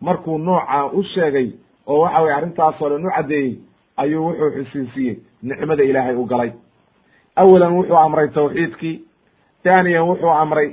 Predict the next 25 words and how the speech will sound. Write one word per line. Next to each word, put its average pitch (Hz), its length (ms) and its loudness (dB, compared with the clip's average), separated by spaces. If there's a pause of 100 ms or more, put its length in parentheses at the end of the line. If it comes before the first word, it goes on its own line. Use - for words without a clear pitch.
inay 165 200 0
khiyaanada 151 600 2
iyo 147 240 0
edadarrada 147 480 0
joojiyaan, 147 600 -2 (460)
oo 160 140 2
waxa 165 220 4
weeye, 165 200 2
ayna 151 260 -2
dadka 170 320 -4
dhibin, 160 360 -4 (320)
oo 185 140 0
fasahaadka 175 640 0
ay 151 80 0
dhulka 151 220 -8
ka 180 160 -6
daayaan. 160 400 0 (720)
Haddana 175 360 0
markaasuu 180 500 -2
wuxuu 170 220 -2 (120)
xusuusiyey 143 640 -6 (280)
nicmadii 156 520 -4
Ilaahay 143 260 2
u 131 100 -2
galay. 131 320 0